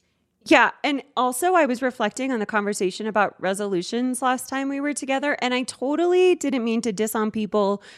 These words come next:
who wanna, like, make their commitment to exercise or healthier lifestyle. I am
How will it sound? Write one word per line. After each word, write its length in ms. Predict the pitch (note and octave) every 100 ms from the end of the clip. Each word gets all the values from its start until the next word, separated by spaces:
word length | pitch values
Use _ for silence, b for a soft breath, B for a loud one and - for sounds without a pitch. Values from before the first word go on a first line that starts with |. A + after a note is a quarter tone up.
| B
who 140 | - A3+
wanna, 480 | G#3 G3+ G#3 F#3+ -
like, 340 | F#3+ E3+ E3+ -
make 420 | G3+ G3 G3 -
their 340 | F3 G3 F#3 F#3+
commitment 540 | - G#3 G3+ F3 F#3
to 180 | - -
exercise 640 | G3+ - G#3 G3+ F#3+ F#3+
or 80 | F3+
healthier 440 | F3 F#3 F3+ F3
lifestyle. 600 | D#3+ D3+ - B2 F2+ F2+ B B B
I 100 | G3+
am 140 | G#3